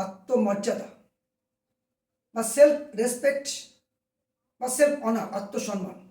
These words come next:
কখনো কলুষিত হতে দেবেন না। জীবনে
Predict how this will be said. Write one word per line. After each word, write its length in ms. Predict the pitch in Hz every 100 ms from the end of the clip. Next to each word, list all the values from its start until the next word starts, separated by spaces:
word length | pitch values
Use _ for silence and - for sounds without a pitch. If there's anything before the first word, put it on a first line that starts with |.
| _ _ _ _ _ _ _ _ _ _
কখনো 320 | 226 220 240 233 -
কলুষিত 360 | 233 240 240 233 214
হতে 160 | 208 -
দেবেন 220 | 220 180 170
না। 60 | - - _ _ _ _ _ _ _ _ _ _ _ _ _ _ _ _ _ _
জীবনে 360 | 185 320 311